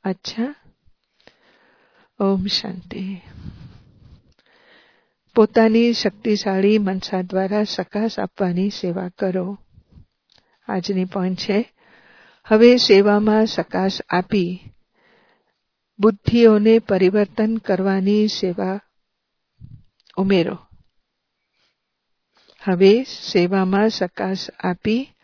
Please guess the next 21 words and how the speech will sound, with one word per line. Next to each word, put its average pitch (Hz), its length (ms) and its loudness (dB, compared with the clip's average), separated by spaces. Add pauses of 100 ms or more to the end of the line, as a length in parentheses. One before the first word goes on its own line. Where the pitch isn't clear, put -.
(520)
બુદ્ધિઓને 208 680 4
પરિવર્તન 190 760 -2
કરવાની 185 580 -2
સેવા 185 480 -6 (220)
ઉમેરો. 175 500 -4 (440)
પછી 226 300 0
જુઓ, 190 460 -8 (720)
સફળતા 202 720 0
તમારી 190 600 -2
સામે 190 480 -2
સ્વયં 180 360 -4
નમશે. 175 720 -6 (840)
સેવામાં 226 560 4
જે 233 180 4
વિઘ્ન 226 500 2
આવે 233 180 2
છે, 175 360 -6 (640)
એ 214 260 8
વિઘ્નના 196 580 0
પડદાની 185 640 -4
અંદર 185 520 -4